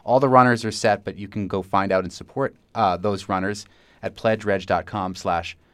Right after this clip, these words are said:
runway five K. As I mentioned, I'm really inspired by the, the nature of the way Treehouse handles foster care and community living. Treehouse has inspired other organizations to do similar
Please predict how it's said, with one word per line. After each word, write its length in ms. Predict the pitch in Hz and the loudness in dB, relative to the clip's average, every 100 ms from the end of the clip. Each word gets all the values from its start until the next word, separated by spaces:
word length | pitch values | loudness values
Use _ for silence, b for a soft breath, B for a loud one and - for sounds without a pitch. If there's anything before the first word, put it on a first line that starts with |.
| _ - | _ 0
runway 340 | 117 107 101 | 2 2 0
five 340 | 98 104 98 | 4 4 4
K. 380 | - 123 107 104 b b b b | 0 0 2 -2 b b b b
As 140 | 127 | 2
I 60 | 151 | 6
mentioned, 380 | 170 190 151 123 | 6 6 2 0
I'm 180 | - 139 | 2 2
really 380 | 147 147 127 120 | 6 4 4 0
inspired 560 | 127 - 135 147 147 | -4 2 6 6 6
by 380 | 107 98 98 92 101 | 6 6 4 0 -4
the, 300 | 104 95 90 - 113 101 98 | -2 -2 -4 -12 -20 -20 -6
the 240 | 104 98 | -2 -2
nature 500 | 101 117 185 - 147 | 0 2 2 4 4
of 140 | 117 | 6
the 100 | 110 | 4
way 160 | 110 107 | 4 2
Treehouse 600 | 107 131 107 101 95 - b b b b b | 0 -2 2 2 0 -10 b b b b b
handles 360 | 151 151 131 - | 0 2 2 2
foster 400 | 107 92 - 92 | 2 2 2 -6
care 240 | 107 95 87 | -4 -4 -2
and 160 | 113 107 | -2 -2
community 460 | 110 101 95 95 | -4 -4 -4 -6
living. 420 | 92 127 98 95 - | -4 -2 -2 -6 -10
Treehouse 380 | - 190 208 196 | -6 2 4 4
has 160 | 170 147 | 2 2
inspired 920 | 143 - - 120 151 120 98 110 117 b b _ _ _ _ _ - | -2 -4 2 6 6 4 2 -4 -8 b b _ _ _ _ _ 4
other 400 | 143 143 139 131 | 6 6 6 4
organizations 720 | 139 143 123 170 190 135 - | 4 4 4 2 2 -2 -4
to 100 | 123 | -4
do 160 | 135 | -2
similar 640 | 139 - 151 139 131 127 | -2 -2 0 2 2 2